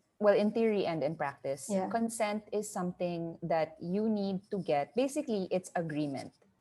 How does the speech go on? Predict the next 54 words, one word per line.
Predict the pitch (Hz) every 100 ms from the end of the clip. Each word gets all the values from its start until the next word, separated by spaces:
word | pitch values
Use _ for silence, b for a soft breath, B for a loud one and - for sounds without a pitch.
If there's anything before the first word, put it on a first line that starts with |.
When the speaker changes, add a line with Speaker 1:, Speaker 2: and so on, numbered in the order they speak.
| _ _ _ 226
Speaker 1:
right? | 196 190
Speaker 2:
Yeah. | -
Speaker 1:
So | 208 196 190 b b b b - -
it's | 220 220 226
agreement | 196 190 202 202 202 196
to | 185
do | 165 160
something. | 151 135 131 123 -
And | 170
in | 180 196
this | 202 -
case, | 190 185
we're | 170
talking | 151 143 156
about | 147 147 -
sex. | - 156 - - - b b b
So | - 220 208 202 202 -
in | 214
this | 233 269
case, | - 202 180 -
we | 190 233
mean | 233 185 170 170 175 170
that | 185 -
every | 196 240 233 277 277 277
single | - 233 226 220 220 214
time | 185 160 156 156 160 - _
you | 190 220
have | 240 233
sex | - 185 170 - -
with | 180 185
someone, | - 165 156 147 151
even | 180 202 262
if | 262
it's | 220 -
your | 180
partner, | - 175 185 220 240 269
even | 190 190 190
if | 185
it's | 185
your | 156 156
longtime | 160 180 196 208 214
partner, | 220 208 214 214
even | 220 226 269
if | 240
it's | 220
your | 196
husband | 185 180 175 180 180 175
or | 160
your | 151 151
wife, | 151 143 - - -
if | 170
it's | 170
your | 165
spouse, | 165 - - 131 123 - -